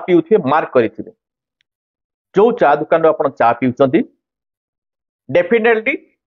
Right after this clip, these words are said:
ସେ ଯୋଉ ଚା ତିଆରି ହଉଛି ସେ କ୍ୟାନରେ କି ଚା ପଡିକି ଥିବ, ବାରମ୍ବାର କଷ୍ଟମର ଆସୁଥିବେ, ତାକୁ ଗରମ କରୁଥିବେ,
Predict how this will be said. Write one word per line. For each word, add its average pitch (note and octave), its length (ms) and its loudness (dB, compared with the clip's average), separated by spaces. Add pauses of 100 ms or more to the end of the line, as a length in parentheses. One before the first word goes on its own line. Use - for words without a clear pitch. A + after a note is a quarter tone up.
(160)
ସେ G3+ 140 2 (1080)
ଯୋଉ D#3 140 0 (100)
ଚା D#3+ 100 2 (180)
ତିଆରି D#3+ 300 2
ହଉଛି F3+ 260 0
ସେ F#3 80 0 (140)
କ୍ୟାନରେ E3 400 0
କି C4 80 -10 (260)
ଚା C3+ 100 2 (140)
ପଡିକି C#3 380 0
ଥିବ, D#3+ 140 -2 (1800)
ବାରମ୍ବାର F3+ 500 0
କଷ୍ଟମର F#3 400 -2
ଆସୁଥିବେ, G3 260 -2 (320)
ତାକୁ C3+ 160 -6 (100)
ଗରମ D3+ 300 2
କରୁଥିବେ, F3 320 0